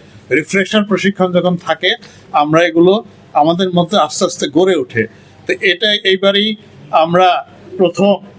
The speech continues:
এই নির্বাচনী প্রশিক্ষণের আয়োজন করেছি। মূলত আমাদের যে বেদনাদায়ক অভিজ্ঞতা আছে,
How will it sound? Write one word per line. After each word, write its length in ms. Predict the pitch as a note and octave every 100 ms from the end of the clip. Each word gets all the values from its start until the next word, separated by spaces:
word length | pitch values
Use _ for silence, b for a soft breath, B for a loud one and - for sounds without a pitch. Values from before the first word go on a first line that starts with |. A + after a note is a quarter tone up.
| - -
এই 300 | F3+ E3+ E3+ -
নির্বাচনী 600 | D#3+ E3+ F3+ F3 F3 E3
প্রশিক্ষণের 520 | E3+ D3+ - - F#3+
আয়োজন 360 | E3+ E3 E3+ E3
করেছি। 500 | D#3+ D3+ - G3+ A3 B B D#3+
মূলত 300 | F3 F#3 F3+
আমাদের 460 | D#3+ D#3 D#3+ F3+
যে 120 | D#3+
বেদনাদায়ক 800 | D#3+ E3 F3 E3+ D#3+ D#3 D3 C3+
অভিজ্ঞতা 440 | E3+ D3 D#3+ E3 D3+
আছে, 360 | A#2+ - A#2+